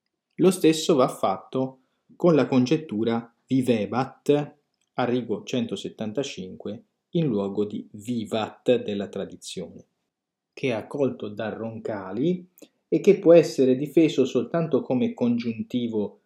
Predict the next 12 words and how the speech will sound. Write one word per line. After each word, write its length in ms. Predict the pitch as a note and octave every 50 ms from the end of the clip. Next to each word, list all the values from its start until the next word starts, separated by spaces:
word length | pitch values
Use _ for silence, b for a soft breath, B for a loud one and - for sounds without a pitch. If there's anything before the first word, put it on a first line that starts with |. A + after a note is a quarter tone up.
| _ _
suppositivo, 1300 | _ - - - C3+ C3 C3+ - C3 A#2 A2+ A#2+ A2+ A2 - C3+ A#2+ G#2+ G2+ F#2+ G#2 A2+ C3 - - _ _ _ _ _
che 140 | - C#3 C3
però 280 | - - B2+ A#2 A#2 A2+
in 140 | G#2+ G2+ F#2
questo 320 | - A#2 A2+ - - G2+
contesto 640 | - - G#2+ G2+ G2 - G2 F#2+ F#2 - - - F#2+
mi 120 | G2+ G2+
sembra 460 | G2 - - G2 F#2 F#2 F#2 F#2+ F#2
del 180 | F#2 G#2 G2+ -
tutto 320 | - A2+ A2 - - -
fuori 320 | G2+ - - G2+ G2 F#2+ F#2+
luogo. 300 | F2+ F2+ F2 E2 E2+